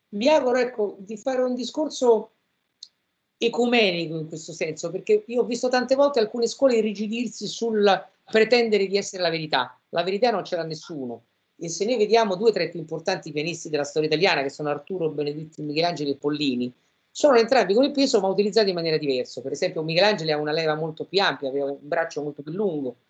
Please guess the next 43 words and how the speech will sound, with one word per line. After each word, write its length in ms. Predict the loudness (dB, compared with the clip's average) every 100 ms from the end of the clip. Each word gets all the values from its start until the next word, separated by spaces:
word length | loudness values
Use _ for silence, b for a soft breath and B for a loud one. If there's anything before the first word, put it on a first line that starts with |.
| _ _ _
Se 160 | 2 4
uno 140 | 4
suona, 220 | 2 2
per 80 | 4
esempio, 240 | 2 2
Ashkenazi, 480 | 0 2 2 2 0
suona 180 | -4 -6
in 60 | -4
modo 160 | -2
diverso, 380 | 4 4 2 -2
perché 260 | -6 -10 -14 _ _ _
Ashkenazi 560 | -6 -2 2 2 2 0
è 60 | 0
alto 280 | 0 -4
più 140 | -8 -6
o 20 |
meno 240 | -4 -2 0
quanto 260 | -2 -2
due 140 | -6 -2
barattoli 420 | 2 2 -2 -8
di 100 | -6
Coca-Cola. 600 | -2 0 4 4 2 -4 _ _
Chiaro 280 | 0 4 4
che 100 | 4
il 120 | 0
principio 440 | -2 -4 -2 -2
di 120 | 0 -2
propulsione, 600 | -4 -4 -4 2 4 4
di 100 | 0
utilizzo 500 | -2 2 2 4 2
del 200 | 2 0
peso, 520 | 0 0 -2 -4 -4
nasce 380 | -2 -4 -2 -2
anche 280 | 0 0 -2
in 60 |
relazione 500 | -2 -4 -4 -2 -2
alla 260 | 0 0 0
propria 300 | 0 0 0
corporatura. 760 | -4 -4 -2 -2 -4 -6 -6 -10 _ 4
E 140 | 4
anche 360 | 4 0 -2 0
questo 460 | 0 0 0 -2
va 300 | 0 -4 -6